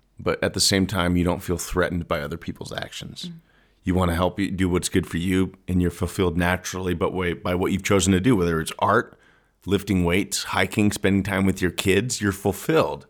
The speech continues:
Speaker 1: And you're not thinking about the things that you're not doing because you love the things that you are doing.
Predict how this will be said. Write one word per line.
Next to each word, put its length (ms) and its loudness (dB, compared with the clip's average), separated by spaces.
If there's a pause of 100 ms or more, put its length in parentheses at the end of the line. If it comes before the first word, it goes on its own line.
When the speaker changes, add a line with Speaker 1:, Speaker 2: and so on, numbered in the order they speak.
(720)
Speaker 1:
And 140 -4
you're 80 0
not 220 -2
thinking 320 -2
about 260 -4
the 60 -14
things 420 -4
that 160 -4
you're 140 -2
not 260 0
doing 300 2
because 320 2
you 80 2
love 240 4
the 80 -6
things 320 0
that 240 0
you 120 4
are 160 6
doing. 380 -6